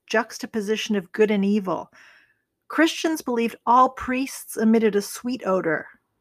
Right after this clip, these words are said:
So scholars think this belief probably came from the rose garlands that they wore on festive occasions and the incense that they were constantly surrounded by.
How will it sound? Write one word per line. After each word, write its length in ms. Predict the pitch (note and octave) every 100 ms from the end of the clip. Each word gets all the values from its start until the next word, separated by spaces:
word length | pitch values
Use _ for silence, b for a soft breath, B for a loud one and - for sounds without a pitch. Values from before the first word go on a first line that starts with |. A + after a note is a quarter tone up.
| _ _ _ _ _ _ _ _ _ _ -
So 460 | - A#3 G#3+ G#3 G3+
scholars 600 | - A#3+ C4+ D#4 D#4+ -
think 200 | C4+ C4
this 160 | B3+
belief 420 | - A3+ A#3+ A3
probably 600 | - - B3+ C4 B3+ B3
came 480 | A3+ - A#3 A3+ B3
from 220 | A3+ A3
the 180 | G#3+ G3+
rose 320 | F#3 G3 A3
garlands 560 | A3 A3+ A3+ B3 B3+ B3
that 100 | G#3
they 140 | G#3+
wore 340 | G3+ G3 G#3 G#3+
on 160 | G3
festive 420 | F#3+ G#3+ G#3 - G3+
occasions 720 | G3+ G3 G3+ B3 C4+ F4 -
and 160 | G3+
the 140 | G3 G#3
incense 540 | A#3 A#3 A#3+ A3+ A3+
that 160 | G#3 -
they 100 | G#3
were 160 | G3+
constantly 800 | G3 - - G3+ G3+ - - G3+
surrounded 640 | G3+ - F#3+ F3+ F#3 A3 G3+
by. 340 | A#3 A#3+ B3+